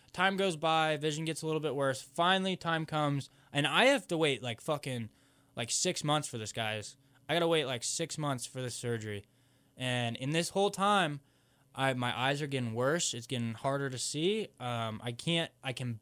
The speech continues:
barely drive at night. And this time it's the middle of fucking winter. I just crashed my car. So I had, and this was, like, so I'm, I'm kinda saying about one day here.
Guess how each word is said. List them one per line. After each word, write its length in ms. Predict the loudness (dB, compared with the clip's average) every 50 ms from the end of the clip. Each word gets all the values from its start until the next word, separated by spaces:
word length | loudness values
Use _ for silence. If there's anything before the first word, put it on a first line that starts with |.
| _ _
barely 340 | 2 4 4 6 4 4 2
drive 300 | 2 4 4 4 4 2
at 40 | 0
night. 240 | -2 0 0 0 0
And 320 | 0 -2 -2 -2 -4 -2
this 200 | 0 0 0 0
time 260 | 2 2 2 2 2
it's 180 | 0 -2 -2 -4
the 100 | -4 -2
middle 280 | 0 2 2 4 4
of 80 | 2 0
fucking 400 | 0 0 0 0 0 0 -4 -2
winter. 460 | -2 -2 -2 -2 0 0 0 0 0 -4 -12 _ _ _ _ -4
I 100 | -2 0
just 240 | 0 0 0 -2
crashed 460 | -6 -4 2 4 6 6 6 2 -2 -4
my 160 | -4 -4 -4
car. 480 | -2 0 2 4 6 6 4 4 0 -4 _ _ _ _ -10
So 460 | -4 0 2 2 4 2 2 0 -4 _ _ _
I 80 | -6 -4
had, 320 | 0 2 2 4 2 2
and 180 | 0 -2 -2 0
this 180 | 0 0 2 0
was, 120 | 2 2
like, 320 | 2 2 2 0 -4 -12 -20 _ _ _ _ _ _ _ _ _ _ _ _ _ _ _ _ _ _ _ _ _ _ _ _
so 200 | -8 -4 -2 0
I'm, 180 | 0 0 -2 -4 -8 -10 -8
I'm 120 | -8 -8
kinda 260 | -4 -2 -2 -2 0 -2
saying 340 | -2 -2 -2 -2 -2 -2
about 220 | -2 -2 -4 -4 -4
one 160 | -4 -4 -4
day 200 | -4 -6 -6 -6
here. 260 | -6 -8 -8 -8 -10